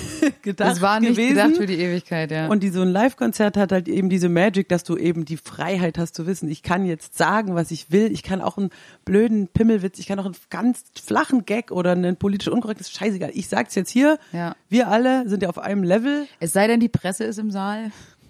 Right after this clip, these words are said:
Speaker 1: Okay, die
Speaker 2: Und
Speaker 1: Presse
Speaker 2: dann
Speaker 1: ist da, aber das ist auch egal.
Speaker 2: <laughs>
Speaker 1: Eigentlich
Speaker 2: dann
Speaker 1: ist,
Speaker 2: kommt's
Speaker 1: du bist
Speaker 2: auch
Speaker 1: so
Speaker 2: raus.
Speaker 1: unter, untereinander und dann
Speaker 2: Ja,
Speaker 1: und,
Speaker 2: ja,
Speaker 1: und
Speaker 2: klar.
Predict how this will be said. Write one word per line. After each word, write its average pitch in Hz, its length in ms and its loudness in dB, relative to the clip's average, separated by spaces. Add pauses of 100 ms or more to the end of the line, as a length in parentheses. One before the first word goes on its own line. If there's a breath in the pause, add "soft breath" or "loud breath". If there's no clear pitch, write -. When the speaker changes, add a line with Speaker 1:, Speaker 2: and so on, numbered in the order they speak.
(180)
Speaker 1:
Okay, 277 160 0
die 277 60 6
Speaker 2:
Und 196 100 4
Speaker 1:
Presse 233 220 4
Speaker 2:
dann 226 40 4
Speaker 1:
ist 254 120 4
da, 226 500 2
aber 233 140 2
das 311 140 -2
ist 285 140 -6
auch 285 120 0
egal. 185 300 -8
Speaker 2:
<laughs> - 20 -4
Speaker 1:
Eigentlich 294 320 2
Speaker 2:
dann 196 80 -2
Speaker 1:
ist, 247 80 2
Speaker 2:
kommt's 208 240 -2
Speaker 1:
du 233 60 0
bist 202 120 2
Speaker 2:
auch - 100 -4
Speaker 1:
so 277 100 -2
Speaker 2:
raus. 226 180 4
Speaker 1:
unter, 254 320 0
untereinander 254 680 2
und 202 160 -2
dann 233 240 2
Speaker 2:
Ja, 151 120 0
Speaker 1:
und, 156 100 2
Speaker 2:
ja, 151 140 2
Speaker 1:
und 185 100 2
Speaker 2:
klar. 151 260 -2